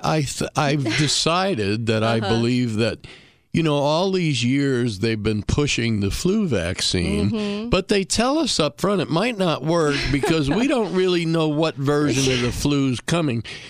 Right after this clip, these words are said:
Speaker 1: We were being set up for what's going on now.
Speaker 2: Yeah, to accept the fact that with the moronic version now, a variant, that now you need three more shots.
Speaker 1: Yeah, every year.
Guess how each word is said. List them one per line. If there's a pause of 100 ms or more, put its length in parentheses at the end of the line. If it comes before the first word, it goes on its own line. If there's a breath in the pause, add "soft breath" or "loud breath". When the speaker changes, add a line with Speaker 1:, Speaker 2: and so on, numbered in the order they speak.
(500 loud breath)
Speaker 1:
We
were
being
set
up
for
what's
going
on
now.
Speaker 2:
Yeah,
to
accept
the
fact
that
with
the
moronic
version
now,
a
variant,
that
now
you
need
three
more
shots.
Speaker 1:
Yeah,
every
year.